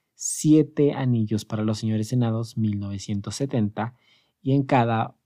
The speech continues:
y tres anillos para los elfos. Entonces son mil novecientos setenta y tres. Y pues, ¿predijo su propia muerte?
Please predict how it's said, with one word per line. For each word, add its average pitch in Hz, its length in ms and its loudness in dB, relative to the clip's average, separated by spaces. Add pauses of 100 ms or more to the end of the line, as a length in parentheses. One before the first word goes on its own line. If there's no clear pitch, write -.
(240)
y 113 440 0
tres 113 420 2
anillos 101 480 -2
para 92 180 -6
los 95 300 -8
elfos. - 480 -18
Entonces 104 220 -20
son 104 200 -18
mil 104 340 -8
novecientos 101 960 -12 (280)
setenta 92 560 -8
y 90 60 -10
tres. - 500 -14 (500)
Y 104 220 -4
pues, 95 560 -8 (400)
¿predijo 120 380 0
su 165 120 -4
propia 151 280 0
muerte? 160 400 -2